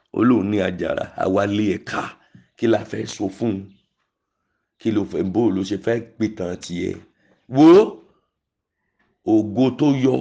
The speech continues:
kò fíìkì ayé. Ohun tí ayé kó jẹ tó máa fíìkì wọn ni pé, "How did you get there? Tell us your story." Hmm.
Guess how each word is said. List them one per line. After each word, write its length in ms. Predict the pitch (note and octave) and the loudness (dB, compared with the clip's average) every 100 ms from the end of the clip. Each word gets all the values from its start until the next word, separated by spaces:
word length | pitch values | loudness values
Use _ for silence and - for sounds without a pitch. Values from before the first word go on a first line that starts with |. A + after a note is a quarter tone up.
| - _ _ _ _ _ _ _ _ _ _ _ _ _ | -4 _ _ _ _ _ _ _ _ _ _ _ _ _
kò 80 | G#2+ | -4
fíìkì 440 | G2+ - E3 D#3+ A2+ | -4 0 0 2 0
ayé. 260 | A2 A#2+ C#3+ - - _ _ _ _ _ _ - | 0 0 0 -4 -16 _ _ _ _ _ _ -2
Ohun 320 | A#2 C3 B2+ - | 0 2 -2 -6
tí 300 | D#3 F3 F#3 - | -4 -2 -4 -8
ayé 340 | A2 A2+ C3 D3+ - | -2 0 2 0 0
kó 80 | D#3 A2+ A2 | -2 -2 0
jẹ 120 | B2+ - _ _ _ _ _ _ _ | -2 -2 _ _ _ _ _ _ _
tó 100 | C#3 | -4
máa 180 | C#3+ A2+ | -2 -2
fíìkì 400 | - - - C3 | -2 -2 -2 -2
wọn 160 | A2+ G#2+ | -2 -2
ni 60 | |
pé, 160 | A2 C3 C3 - _ _ - | -2 -2 -2 -8 _ _ -4
"How 280 | B2+ D3 C#3 | 0 0 0
did 300 | G#2+ F#2+ A2+ | -2 -4 -4
you 100 | A2+ | -2
get 200 | A2+ G2+ | -2 -2
there? 400 | G2+ G#2+ - - _ _ _ _ _ | -4 -4 -8 -14 _ _ _ _ _
Tell 240 | C#3+ C#3+ | 2 4
us 220 | B2+ B2+ | 4 2
your 120 | A2+ G2+ | -2 -2
story." 300 | A2 G#2 F#2+ - _ _ _ _ _ _ _ _ _ _ _ _ _ _ _ | -2 -4 -4 -16 _ _ _ _ _ _ _ _ _ _ _ _ _ _ _
Hmm. 320 | G#2+ A2+ G2+ | -8 -6 -6